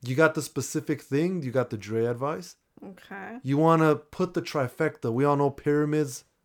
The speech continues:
Speaker 1: are the perfect shape. What do you do? What, uh, candy do you give?
Speaker 2: Ooh. Well, like, if you don't know their favorite?
Speaker 1: Yeah, you don't know.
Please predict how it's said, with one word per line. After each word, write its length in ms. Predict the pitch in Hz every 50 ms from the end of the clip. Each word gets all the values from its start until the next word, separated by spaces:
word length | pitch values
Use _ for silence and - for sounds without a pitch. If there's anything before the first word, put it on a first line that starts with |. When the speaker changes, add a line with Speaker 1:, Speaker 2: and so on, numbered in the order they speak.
| _ -
Speaker 1:
are 120 | 131 123
the 80 | 120 117
perfect 500 | - - - 156 156 139 - 151 127 -
shape. 380 | - 147 151 170 - - _ - - - - _ _ _ _ _ _ _ _ _ _ _ _
What 180 | - 127 151 151
do 60 | 147
you 100 | 139 127
do? 320 | 110 135 147 127 104 95 101
What, 480 | 104 101 113 131 156 175 202 208 214 _ _ _ _ _ _ _ _ _ _ _ _ _ _ _ _ _ _ -
uh, 280 | - 127 120 117 113 110
candy 640 | - - - 143 151 170 170 143 127 123 123 123 - _ _ _ _ _ _ _ _ _ _ _ _ _ -
do 80 | 131
you 100 | 135 131
give? 260 | 120 123 180 208 151
Speaker 2:
Ooh. 240 | 110 107 190 - 101 _ _ _ _ _ _ _ _ _ _
Well, 220 | - 247 247 214 233
like, 180 | 240 240 220 220
if 120 | 220 -
you 60 | 226 240
don't 140 | 233 226
know 100 | 220 220
their 140 | 220 208 190
favorite? 380 | 180 226 214 214 214 247 262 156
Speaker 1:
Yeah, 120 | 190 220 175
you 180 | 135 131 147
don't 140 | 151 156 160
know. 320 | 175 170 139 113 98 92